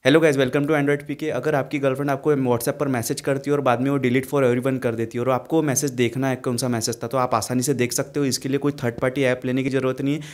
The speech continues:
ना प्ले स्टोर से कोई ऐप लेने की ज़रूरत है। मैं एक सेटिंग बताऊंगा जिससे आप देख सकते हो मैसेज, पूरा टोटल देख सकते हो जितने भी मैसेज है कि, कि उसने किए और delete for everyone कर दिए। तो वो सब मैसेज आप आराम से देख सकते हो अपने Android फ़ोन से। एक सेटिंग करना है आपको बस, उसके अलावा कुछ नहीं करना है।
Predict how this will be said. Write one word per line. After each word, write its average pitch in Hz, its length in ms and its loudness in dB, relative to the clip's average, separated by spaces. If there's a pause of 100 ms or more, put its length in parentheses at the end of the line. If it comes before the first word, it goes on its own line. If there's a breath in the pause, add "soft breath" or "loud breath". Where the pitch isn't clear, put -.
(140)
ना 139 80 2
प्ले 139 240 4
स्टोर 143 200 0
से 151 100 -2
कोई 139 140 2
ऐप 120 180 2
लेने 117 200 0
की 117 60 -2
ज़रूरत 104 280 -2
है। 110 60 -4
मैं 123 160 -2
एक 139 100 -4
सेटिंग 135 380 0
बताऊंगा 139 300 2
जिससे 127 300 -2
आप 135 100 0
देख 117 200 -2
सकते 135 260 -4
हो 143 60 2
मैसेज, 135 420 -4 (360 loud breath)
पूरा 165 160 4
टोटल 151 340 4
देख 139 160 2
सकते 147 240 -2
हो 143 40 0
जितने 131 240 -2
भी 139 100 2
मैसेज 127 320 -2
है 131 140 0
कि, 117 180 -6
कि 107 140 -4
उसने 127 220 0
किए 123 320 2
और 135 280 2
delete 120 280 2
for 135 120 2
everyone 123 380 2
कर 113 140 2
दिए। 107 340 -4 (320 loud breath)
तो 127 60 2
वो 135 80 4
सब 151 200 4
मैसेज 143 300 0
आप 151 200 2
आराम 117 260 2
से 135 120 -4
देख 120 180 0
सकते 131 260 -4
हो 131 40 0
अपने 135 220 0
Android 113 220 2
फ़ोन 107 240 -4
से। 107 220 -2
एक 131 100 -2
सेटिंग 131 340 0
करना 135 220 0
है 131 60 -2
आपको 131 180 -6
बस, 139 140 -4
उसके 120 220 -4
अलावा 131 140 2
कुछ 135 200 -4
नहीं 117 100 -2
करना 107 180 -2
है। 104 80 -6